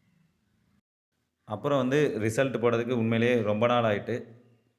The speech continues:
ஒரு வழியா பார்த்தீங்கன்னா, ரிசல்ட்லாம் விட்டு நாங்க ரெண்டு பேருமே ஜாப் வாங்கிட்டோம். அவர் வந்து ஸ்கூல் எஜுகேஷன் எடுத்தாரு, நான் வந்து போலீஸ் டிபார்ட்மெண்ட் எடுத்துட்டோம்.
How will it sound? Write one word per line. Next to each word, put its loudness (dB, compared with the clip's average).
ஒரு -2
வழியா 0
பார்த்தீங்கன்னா, 0
ரிசல்ட்லாம் 0
விட்டு -2
நாங்க -2
ரெண்டு 0
பேருமே 0
ஜாப் 2
வாங்கிட்டோம். -4
அவர் 0
வந்து 0
ஸ்கூல் 0
எஜுகேஷன் -2
எடுத்தாரு, 0
நான் 0
வந்து -4
போலீஸ் 0
டிபார்ட்மெண்ட் 0
எடுத்துட்டோம். -4